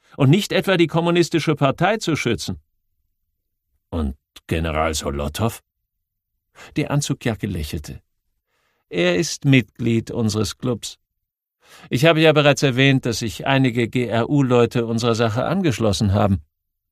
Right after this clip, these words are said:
Der Anzugträger stellte sich jetzt direkt vor den Spetsnaz-Offizier. Sein Gesicht war nur noch Zentimeter von Roman Talanows kantigen Backenknochen entfernt.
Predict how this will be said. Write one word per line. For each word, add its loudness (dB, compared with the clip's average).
Der -2
Anzugträger -2
stellte -6
sich -8
jetzt -8
direkt -8
vor -2
den -2
Spetsnaz-Offizier. -6
Sein 0
Gesicht -2
war 0
nur 2
noch -4
Zentimeter -2
von -6
Roman -2
Talanows -2
kantigen -4
Backenknochen -4
entfernt. -8